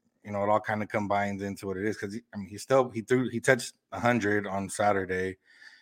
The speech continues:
He still has, you know, the nasty spike curveball. He's, you know, not really, he's upped his slider use a little bit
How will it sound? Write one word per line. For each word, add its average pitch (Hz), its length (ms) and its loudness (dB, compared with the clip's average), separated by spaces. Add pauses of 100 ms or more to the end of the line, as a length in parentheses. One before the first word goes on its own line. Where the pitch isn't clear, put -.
(120)
He 98 380 -2
still 120 220 4
has, 113 360 8
you 101 60 -8
know, 98 160 -2
the 98 80 -4
nasty 104 320 -2
spike 104 360 -2
curveball. 98 520 2 (680)
He's, 113 1160 2 (1800)
you 123 80 -6
know, 95 160 -6 (280)
not 135 300 8
really, 135 680 6
he's 123 180 -2
upped 143 220 4
his 131 160 4
slider 120 320 6
use 131 240 2
a 131 40 -2
little 127 200 2
bit 127 400 2